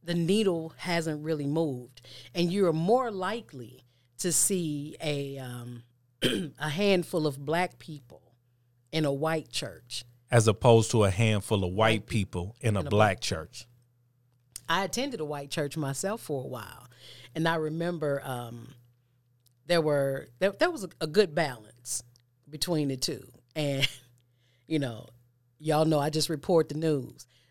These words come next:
Speaker 1: Black people just have more rhythm.
Speaker 2: Right.
Speaker 1: So they had, you know, black musicians, and they had, of course, some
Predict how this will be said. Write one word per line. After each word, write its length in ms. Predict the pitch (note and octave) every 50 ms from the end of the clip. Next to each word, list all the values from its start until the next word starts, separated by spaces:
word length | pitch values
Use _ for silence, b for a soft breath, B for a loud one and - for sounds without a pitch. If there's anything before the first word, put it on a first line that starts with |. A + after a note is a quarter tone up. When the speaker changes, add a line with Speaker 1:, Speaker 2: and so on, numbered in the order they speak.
| _ _ _ D#3
Speaker 1:
Black 220 | F3+ F#3+ F#3 F#3+
people 240 | G3 F#3 D3 D#3+ D#3
just 180 | D3 E3 D3
have 160 | F3 D#3+ C#3 C#3+
more 180 | D3+ C#3+ C3+
rhythm. 360 | C3+ E3 G3 - A#2+ - - - _ _ _ _ _ _ - B2+
Speaker 2:
Right. 300 | A2 G#2+ F2 D2+ - - - _ _
Speaker 1:
So 600 | - - - F3+ D3+ D3 C#3+ C#3 C3+ C3+ C3+ C#3 C#3 -
they 140 | E3+ E3+
had, 420 | D#3+ E3 D#3 C#3+ C#3+ C#3 C3 C3 - -
you 100 | D#3+ D3+
know, 220 | C#3 A#2+ B2+ B2+ - -
black 320 | C#3+ D3+ F3 E3+ E3 D3+
musicians, 840 | D#3+ E3+ D#3+ D3 F#3+ G3+ G3+ - - D3 A2+ G2+ F#2+ - - - - - - _ _ _ _ _ _ _ _ _ -
and 140 | D#3+ D#3+ D#3
they 100 | D3+ D3+
had, 220 | D3 E3 C#3 C3+ C#3
of 100 | C3+ B2
course, 300 | - G3+ E3+ C#3+ C#3 C3+
some 220 | - D#3+ C3+ C3